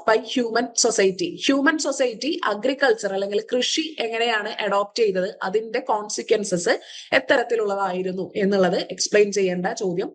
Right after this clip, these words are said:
നാല് തവണയോളം റിപ്പീറ്റ് ചെയ്ത് ചോദിച്ചിട്ടുണ്ട്. ക്രിസ്ത്യാനിറ്റിയുടെ സ്പ്രെഡ്, റോമൻ എംപയറിനകത്ത് ക്രിസ്ത്യാനിറ്റിയുടെ വ്യാപനം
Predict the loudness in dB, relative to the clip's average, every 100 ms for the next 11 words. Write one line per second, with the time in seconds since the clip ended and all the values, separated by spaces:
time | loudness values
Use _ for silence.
0 | -4 0 2 2 0 -2 -4 -4 -6 -6
1 | -4 2 4 4 0 -2 -2 -2 -4 0
2 | 0 0 -4 -4 _ _ _ 0 0 2
3 | 2 0 0 2 2 0 -6 -4 -2 0
4 | -2 -4 0 2 2 -4 -6 -4 2 4
5 | 2 -2 -4 0 0 -2 -4 2 2 4
6 | 2 2 0 0 0 0 -2 -2 -4 -6